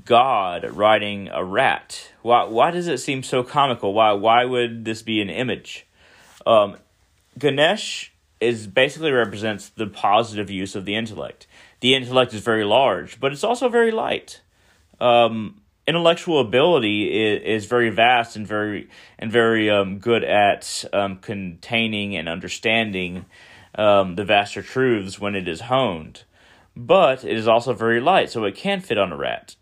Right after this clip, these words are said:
And the rat also represents curiosity and cleverness. Um, so, <laughs> so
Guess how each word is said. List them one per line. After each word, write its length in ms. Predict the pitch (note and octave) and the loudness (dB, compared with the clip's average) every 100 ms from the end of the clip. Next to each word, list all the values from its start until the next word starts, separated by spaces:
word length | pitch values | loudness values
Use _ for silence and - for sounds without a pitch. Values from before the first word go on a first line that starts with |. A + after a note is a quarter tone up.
| - | -6
And 300 | F2 G#2 G#2 | -4 -4 -4
the 80 | |
rat 240 | G#2 A2 F2+ | 2 2 2
also 280 | F2+ A2+ G2+ | -2 -2 -2
represents 400 | G2 - F#2+ - | -2 -4 -14 -14
curiosity 760 | - G#2+ F#2+ G2+ - G#2 G#2 | -10 -2 2 2 0 -6 -6
and 100 | F2+ | -6
cleverness. 600 | F#2+ G2+ G#2+ A#2 B2 - - _ _ - _ - | -4 -4 -2 -8 -8 -14 -20 _ _ -20 _ -2
Um, 200 | G#2+ G#2+ | 2 2
so, 280 | - - A#2+ C3+ - | 2 2 2 0 0
<laughs> 160 | D3 - - A2 G2 - - | 0 0 -12 -12 -12 -14 -18
so 560 | - B2 A2+ G#2 F2 | -2 2 2 2 -4